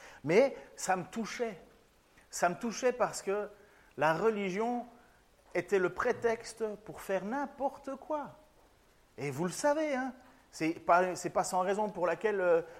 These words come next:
euh, Staline a dit à un certain moment, euh, c'est Staline ou c'est l'autre ? La re-, la religion est l'opium des peuples. Marx, Karl Marx,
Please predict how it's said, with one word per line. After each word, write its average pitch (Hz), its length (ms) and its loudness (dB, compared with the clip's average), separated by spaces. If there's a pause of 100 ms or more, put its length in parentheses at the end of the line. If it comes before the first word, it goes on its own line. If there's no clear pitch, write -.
(120)
euh, 147 120 0
Staline 214 420 6
a 180 80 4
dit 175 160 -4
à 175 60 0
un 160 40 -2
certain 156 340 -2
moment, 254 360 0 (400)
euh, - 100 -4
c'est 160 120 -10
Staline 240 320 -2
ou 226 60 -2
c'est - 160 -8
l'autre ? 139 340 -8 (360)
La 160 140 6
re-, 190 340 0
la 175 140 4
religion 233 440 4
est 233 40 2
l'opium 226 380 2
des 202 80 2
peuples. 196 400 -2 (840)
Marx, 208 380 6
Karl 202 200 6
Marx, - 400 -4